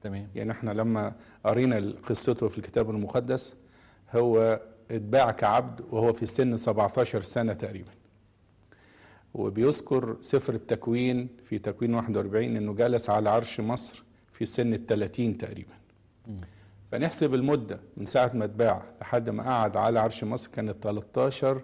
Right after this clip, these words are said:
Speaker 2: سنة من الضيق المتواصل.
Speaker 1: مم.
Speaker 2: جايز عند البعض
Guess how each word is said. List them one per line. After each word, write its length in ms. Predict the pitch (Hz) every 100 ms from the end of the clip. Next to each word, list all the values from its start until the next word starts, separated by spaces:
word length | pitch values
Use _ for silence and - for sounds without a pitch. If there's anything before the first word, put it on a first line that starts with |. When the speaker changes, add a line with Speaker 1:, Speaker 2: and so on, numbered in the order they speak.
| - - _
Speaker 2:
سنة 480 | - - 139 147 139 139 - - -
من 200 | 117 113
الضيق 440 | 104 120 135 -
المتواصل. 680 | 110 107 104 98 92 - - - _ _ _ 127
Speaker 1:
مم. 220 | 95 92 - - - - 110
Speaker 2:
جايز 460 | 131 160 135 -
عند 260 | 127 135 135
البعض 600 | 127 135 147 131 -